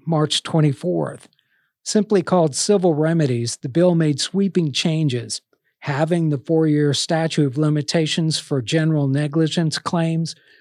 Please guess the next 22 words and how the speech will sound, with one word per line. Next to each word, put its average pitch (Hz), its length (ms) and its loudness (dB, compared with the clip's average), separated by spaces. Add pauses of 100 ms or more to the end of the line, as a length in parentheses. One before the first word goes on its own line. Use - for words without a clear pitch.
(140)
repealing 180 600 0
one-way 185 480 2
attorney 190 420 0
fees 120 400 -4
in 127 160 0
insurance 180 540 -2
cases, 127 600 -4 (400)
and 170 200 2
creating 196 560 2
a 147 80 0
presumption 160 640 -2
against 170 560 -2
liability 135 800 -2 (180)
for 156 160 -2
certain 180 380 0
negligent 160 640 0
security 165 580 -2
claims. 117 560 -6 (480)
On 170 140 2
the 170 80 0
criminal 226 500 0
side, 123 500 -4